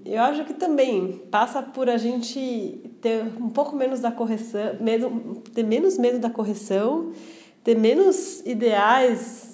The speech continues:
é, bizarros que eu não sei quem que coloca na própria cabeça,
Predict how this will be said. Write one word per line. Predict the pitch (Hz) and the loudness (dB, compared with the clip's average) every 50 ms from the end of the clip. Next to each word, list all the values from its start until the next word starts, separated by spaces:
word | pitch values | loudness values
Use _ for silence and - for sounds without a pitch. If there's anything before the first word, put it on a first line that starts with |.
| - - | -18 -14
é, | - 180 190 190 185 180 175 175 170 165 | -10 -6 -4 -4 -2 -2 -2 -2 -2 -4
bizarros | 170 180 226 220 190 160 180 185 208 262 277 247 226 - - | -2 0 0 0 0 0 -2 0 0 0 0 -2 -2 -4 -4
que | - 240 | -6 -6
eu | 220 | -6
não | 208 202 | -4 -4
sei | - 226 233 233 | -4 -4 -4 -4
quem | 233 240 233 | -4 -6 -10
que | - - - | -10 -10 -12
coloca | - - 208 196 196 196 202 226 | -6 -4 -2 0 -2 -2 -4 -6
na | 214 208 190 | -6 -6 -6
própria | - 202 202 202 220 202 | -6 -6 -6 -6 -6 -10
cabeça, | - - 170 160 - 185 220 294 311 - - | -10 -12 -12 -4 0 0 2 2 0 -2 -8